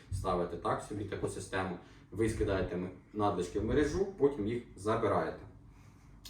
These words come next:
Ось така от система, в принципі, доволі гарна.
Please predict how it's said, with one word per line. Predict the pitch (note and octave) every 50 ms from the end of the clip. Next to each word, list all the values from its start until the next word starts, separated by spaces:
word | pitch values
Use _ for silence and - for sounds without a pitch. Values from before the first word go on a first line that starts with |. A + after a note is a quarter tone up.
| - - -
Ось | - D3 E3 E3
така | - - - - - D#3+
от | - - -
система, | - C3 - - - E3 F3+ F#3+ F3+ E3+ - - - - - - - - - - - - - -
в |
принципі, | - C#3 D#3+ E3 D#3+ D3 C3+ A#2 A#2+ A2+ G#2 G#2 G#2
доволі | A2+ A#2+ B2 D3 E3+ E3+ D#3 D3 - - G#2+
гарна. | G2 G2 G2+ G#2+ A#2 A2 A2 A2 A2 B2 B2+ B2+ B2+